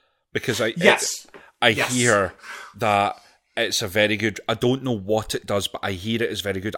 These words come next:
Speaker 1: I know our own Michael Edward, uh, bought it and played the crap out of it as soon as it came out, et cetera, et cetera. I hear it's, I hear it's pretty good.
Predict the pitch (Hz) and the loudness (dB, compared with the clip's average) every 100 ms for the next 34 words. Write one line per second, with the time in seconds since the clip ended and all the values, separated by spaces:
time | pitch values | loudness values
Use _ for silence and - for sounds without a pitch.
0 | - 110 117 113 110 - 104 101 101 101 | -2 0 2 2 0 -2 -4 -2 -2 -2
1 | 98 - - _ 101 98 101 95 104 113 | -6 -14 -20 _ -6 -4 -2 0 0 0
2 | 101 - - _ _ _ _ - 95 90 | -2 -2 -20 _ _ _ _ -8 -6 -4
3 | 87 80 110 104 - 101 - 98 95 95 | -6 -2 2 2 2 -4 -4 -6 -6 -6
4 | - 117 107 98 - - 98 - 98 - | -6 -2 0 -2 -8 -16 -8 -6 -4 -4
5 | 98 101 98 98 - 95 - 98 - - | -4 -4 -4 -6 -6 -6 -6 -6 -10 -8
6 | 110 92 101 107 - - - - - - | -6 -4 -4 -4 -8 -10 -12 -12 -12 -10
7 | - 85 - 95 - - _ 110 113 - | -10 -10 -12 -12 -16 -20 _ -2 -2 -2
8 | - - - 82 107 92 - - 76 95 | -6 -10 -8 -6 -6 -8 -10 -10 -10 -10
9 | 87 | -12